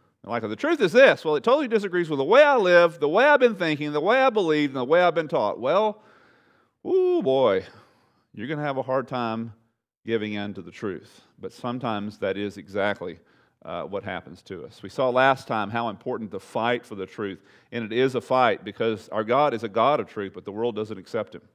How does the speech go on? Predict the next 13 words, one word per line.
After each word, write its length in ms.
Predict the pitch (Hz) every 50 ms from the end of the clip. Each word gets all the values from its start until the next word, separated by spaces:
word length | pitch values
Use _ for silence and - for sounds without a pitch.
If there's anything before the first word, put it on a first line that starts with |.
| _ _ _ _ _ _ _ _ _ _ _ _ _ -
Uh, 140 | 90 87
just 220 | 98 95 110 107 -
the 80 | 110
verses 400 | 95 101 110 113 - - 95 -
from 100 | - 98
last 280 | 104 101 110 113 110 -
time. 180 | - 95 92 95
Deuteronomy 480 | 113 123 117 123 123 123 117 113 110
thirty-two, 580 | - 131 123 117 117 107 - - 139 135 113 98
"He 160 | 117 127 127
is 160 | 120 117 117
the 80 | - 120
rock. 560 | 135 143 170 190 160 117 - - - -